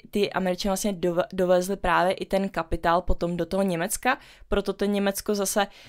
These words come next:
eh, se díky, díky vlastně U S A dostalo teda, díky tomu kapitálu, eh, na, na vrchol. Eh, takže, ale každopádně ten Leontief vlastně zjistil,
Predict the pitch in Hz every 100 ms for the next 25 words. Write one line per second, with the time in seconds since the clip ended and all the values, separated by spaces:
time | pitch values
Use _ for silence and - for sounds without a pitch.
0 | - - 190 - 196 180 214 202 - 170
1 | 185 - 196 185 185 208 196 - 190 190
2 | - - 190 180 - 202 190 190 185 185
3 | 233 190 214 190 190 196 170 170 170 170
4 | 170 190 - 165 165 165 170 175 160 151
5 | - 170 165 175 - 220 370 - - -
6 | - - - - 208 202 202 208 208 -
7 | 214 254 330 - 240 277 262 262 254 294
8 | 339 330 233 190 196 180 160 175 185 180
9 | 233 254 214 233 240 - - 160 147 -